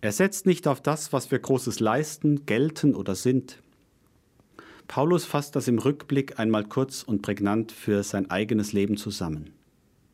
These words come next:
„Durch Gottes Gnade, durch das, was mir Gott geschenkt hat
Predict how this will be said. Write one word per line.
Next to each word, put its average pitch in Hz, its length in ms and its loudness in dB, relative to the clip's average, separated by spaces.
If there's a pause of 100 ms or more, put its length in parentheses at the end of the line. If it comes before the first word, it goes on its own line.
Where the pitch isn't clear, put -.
(200)
„Durch - 220 -4
Gottes 170 380 -2
Gnade, 131 540 0 (460)
durch - 180 -6
das, 131 280 -4
was 104 320 -4
mir 107 140 0
Gott 143 240 -2
geschenkt 151 480 0
hat 135 360 -6